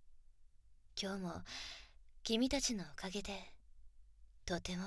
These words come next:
楽しい日になったよ。しかし、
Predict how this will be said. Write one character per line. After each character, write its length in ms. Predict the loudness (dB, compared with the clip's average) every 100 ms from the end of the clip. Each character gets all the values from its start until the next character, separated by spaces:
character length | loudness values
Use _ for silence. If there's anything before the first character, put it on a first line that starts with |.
| 2
楽 220 | 2 6
し 240 | 8 8 6
い 40 |
日 140 | 6
に 100 | 4
な 140 | 2 -2
っ 40 | -2
た 100 | -2
よ。 140 | -4 -8 -14 -16 -16 -16 -16 -18 -18 -18 -16 -18 -20 -20 -20 -18 -20 -18 -18 -14 0
し 180 | 4 4
か 100 | 4
し、 280 | 4 4